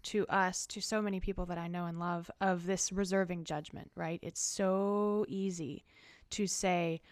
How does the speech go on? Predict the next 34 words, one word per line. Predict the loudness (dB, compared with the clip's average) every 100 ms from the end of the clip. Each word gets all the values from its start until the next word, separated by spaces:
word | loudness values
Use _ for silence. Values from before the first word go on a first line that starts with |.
| 2
"Well, | 8
I | 12
don't | 12
agree | 10 8 6
with | 6
this, | 4 4
but | 2
I | 4
do | 6
agree | 8 6
with | 4
that. | 2 0 0
So | 2
I'm | 4 6
gonna, | 6 4 2
you | 0 -2
know, | 0
I'm | 2 4
gonna | 6
make | 6 6
my | 4 8
poster, | 8 8 2 2
whatever | 4 4 2
side | 2 2 4
I'm | 4
on, | 2 2
I'm | 0 -2
gonna | -2 2
hold | 4 4
it | 6
up." | 4 2 -12 -20 -20 -6
And | 2 4 4 2 -4 -12 -20 -20 -20 -4
just | 0 2
this, | 4 4 0